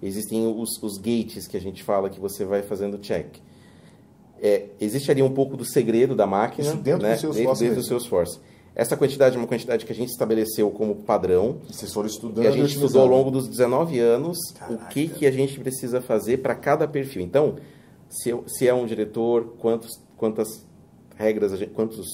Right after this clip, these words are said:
Speaker 1: ah, contatos a gente faz. Então, a gente tem isso na ferramenta, me permite segmentar. Então, primeira dica é, você tem que saber dosar entre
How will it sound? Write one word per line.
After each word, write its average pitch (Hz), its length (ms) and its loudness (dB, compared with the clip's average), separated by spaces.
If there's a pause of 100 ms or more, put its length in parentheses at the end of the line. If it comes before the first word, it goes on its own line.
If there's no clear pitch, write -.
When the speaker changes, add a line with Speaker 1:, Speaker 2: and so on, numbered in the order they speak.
(220)
Speaker 1:
ah, 87 140 -6
contatos 104 520 -2
a 92 40 -12
gente 87 200 -12
faz. 98 420 -6 (280)
Então, 110 120 -2
a 101 40 -8
gente 117 180 -10
tem 117 240 -4
isso 113 260 -8
na 123 80 -4
ferramenta, 117 460 -6
me 120 140 -8
permite 113 520 -4
segmentar. 123 720 -4 (380)
Então, 143 360 2 (100)
primeira 113 280 2
dica 147 360 -2
é, 87 220 0 (600)
você 104 180 -4
tem 127 200 -4
que - 120 -10
saber 113 640 -2
dosar 107 680 2
entre 95 580 -4